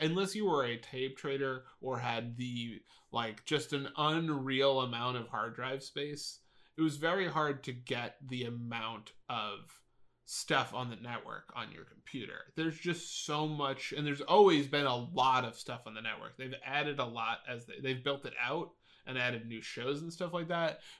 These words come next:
But the amount of content on the network before you even get into the live stuff, which we'll talk about in a minute, is so, the archive of everything is so incredibly mind-blowing.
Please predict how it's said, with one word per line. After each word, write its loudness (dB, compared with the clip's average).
But -4
the 4
amount 8
of -2
content -2
on 4
the 2
network 2
before 2
you 2
even -2
get 0
into 0
the -6
live -6
stuff, -6
which -10
we'll -6
talk -8
about -10
in -14
a -16
minute, -12
is 2
so, 4
the 0
archive 8
of -4
everything -2
is -6
so 0
incredibly -2
mind-blowing. -2